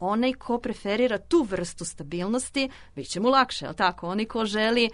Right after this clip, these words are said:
stalnu promenu, stalni kontakt sa savremenošću, birat će fakultet gde se programi menjaju u skladu sa promenama društva u kome se živi. Sad, da li će to biti privatni, da li državni, opet podvlačim, ima različitih fakulteta i o tome treba voditi računa.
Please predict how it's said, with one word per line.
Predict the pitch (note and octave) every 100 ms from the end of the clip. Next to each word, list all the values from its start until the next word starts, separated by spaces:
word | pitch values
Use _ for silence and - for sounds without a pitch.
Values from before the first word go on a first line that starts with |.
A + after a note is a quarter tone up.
| - -
stalnu | - - A#3 D4 C4+
promenu, | C4 C4+ C#4 C4 C4 B3
stalni | - A3 A#3+
kontakt | A#3+ A#3 A#3+ B3+
sa | F3+
savremenošću, | - F3 G#3+ B3+ C4 B3+ - B3+ A#3+ - -
birat | E3+ F3+ F3+
će |
fakultet | A3 A#3 C4 C4 B3+
gde | A#3 A#3+
se | A#3+ B3+
programi | A#3+ A#3 B3+ B3
menjaju | A3+ A3+ A#3+ B3 A3+ -
u | A3
skladu | - G3 G3 G#3+
sa | G3+ G3
promenama | - F#3 F#3 F3+ F3 F3 F3 - - -
društva | F3 G#3+ - - D#3 -
u | F3
kome | - D#3+ E3
se | E3+
živi. | C#3+ -
Sad, | E3 G#3
da | A#3+
li | C#4
će | C4
to | B3+
biti | C4 A3+
privatni, | A#3 B3 B3 G#3+
da | A3+
li | G#3
državni, | G#3 A3 A#3 G#3+
opet | - G#3 A3+ -
podvlačim, | G3 G3 G3+ - F#3 E3+ - -
ima | E3 D3+
različitih | D#3 G#3 B3+ B3+ A#3+ A3
fakulteta | G#3+ - F#3 G3 F#3 F#3 F#3+ -
i | E3+
o |
tome | E3 D3+ D3+
treba | D3 C3
voditi | B2+ A2+ C#3+
računa. | C3 - A#2